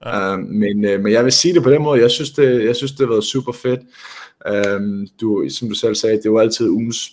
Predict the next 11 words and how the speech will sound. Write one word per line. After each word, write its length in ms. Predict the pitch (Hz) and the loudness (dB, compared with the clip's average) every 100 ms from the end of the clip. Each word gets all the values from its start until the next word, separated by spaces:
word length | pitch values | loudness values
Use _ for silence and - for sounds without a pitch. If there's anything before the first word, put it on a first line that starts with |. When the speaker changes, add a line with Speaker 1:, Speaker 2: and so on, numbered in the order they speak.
| - | -2
Speaker 2:
bedste 300 | 117 - 110 | -2 0 -4
kamp 340 | 113 107 107 | -2 -2 -4
for 80 | 107 | -6
det 100 | 104 | -4
meste 340 | 110 101 - | -4 -4 -4
i 20 | |
hvert 240 | 101 101 95 - | 0 0 -2 -4
Speaker 1:
Ja. 40 | |
Speaker 2:
fald. 100 | - - _ - - | -6 -8 _ -20 -14
Speaker 1:
Ja. 280 | 107 98 110 | -12 -4 0
Speaker 2:
Øhm, 380 | 107 101 98 | 0 0 -4